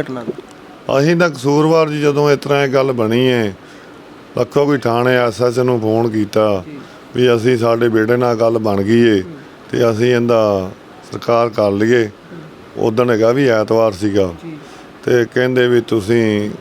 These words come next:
Speaker 2: ਜੋ ਮਰਜ਼ੀ ਕਰ ਲਓ, ਤੁਹਾਨੂੰ ਪੁਲਿਸ ਤੰਗ ਨਹੀਂ ਕਰਦੀ।"
Speaker 1: ਹੂੰ।
Speaker 2: ਅਸੀਂ ਆਖਿਆ "ਠੀਕ ਹੈ ਜੀ।" ਉਹਨਾਂ ਸਾਨੂੰ ਕਹਿ ਤਾ, ਅਸੀਂ ਇੱਥੇ ਕਹਿ ਤਾ ਵੀ ਆਪਾਂ ਕਰ ਦਿੰਦੇ ਹਾਂ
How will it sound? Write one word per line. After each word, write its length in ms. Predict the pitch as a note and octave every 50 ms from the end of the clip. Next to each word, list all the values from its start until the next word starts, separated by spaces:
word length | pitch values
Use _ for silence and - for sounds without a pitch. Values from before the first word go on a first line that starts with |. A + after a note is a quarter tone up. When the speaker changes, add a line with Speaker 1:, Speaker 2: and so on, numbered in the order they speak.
| - - - -
Speaker 2:
ਜੋ 460 | A2+ A2 G#2+ A2 A#2 A#2+ A#2 A#2 A2+ A2+
ਮਰਜ਼ੀ 280 | G#2+ G2+ F#2+ G2 A2+
ਕਰ 240 | G#2+ G#2+ G#2 G#2 G2+
ਲਓ, 220 | G2+ G#2 A2 G#2+ G2+
ਤੁਹਾਨੂੰ 340 | - - G#2 F#2+ G2 G2+
ਪੁਲਿਸ 340 | G2 G2+ G#2 G#2 G2 - G#2 -
ਤੰਗ 200 | - G2+ G2 G2
ਨਹੀਂ 240 | G2 F#2+ F#2+ F#2+ F2+
ਕਰਦੀ।" 360 | F#2 F2+ E2+ D#2+ D#2+ E2+ D#2+
Speaker 1:
ਹੂੰ। 960 | D#2 D2 - F3+ E3+ D3+ C#3 B2+ - - - - - - - - - - A#2 A#2
Speaker 2:
ਅਸੀਂ 180 | A#2 C3+ C3+
ਆਖਿਆ 220 | B2+ B2+ B2+ B2 A#2
"ਠੀਕ 320 | G#2 - G#2+ G#2+ A2+ A2+
ਹੈ 100 | B2 A#2
ਜੀ।" 240 | A2+ G#2+ G#2 G2 F#2 - - - - - - - - - - - - - - - - -
ਉਹਨਾਂ 240 | - B2 B2 B2+ B2
ਸਾਨੂੰ 220 | A#2 A#2+ A#2+ A#2 A2
ਕਹਿ 240 | G#2 A2+ A2+ A#2
ਤਾ, 200 | A2+ - B2 A#2
ਅਸੀਂ 160 | A#2 A#2+ B2 A#2+
ਇੱਥੇ 200 | A2+ A2+ A2+ A2+
ਕਹਿ 300 | G#2 - A2+ A#2 A#2+ A#2
ਤਾ 140 | A2+ A#2
ਵੀ 80 | A#2 A2+
ਆਪਾਂ 260 | A2 G#2+ G#2 A2 A2 G#2 - - -
ਕਰ 180 | - G2+ G2 F#2
ਦਿੰਦੇ 240 | F#2 G#2+ G#2+ A2+ A2+
ਹਾਂ 80 | A2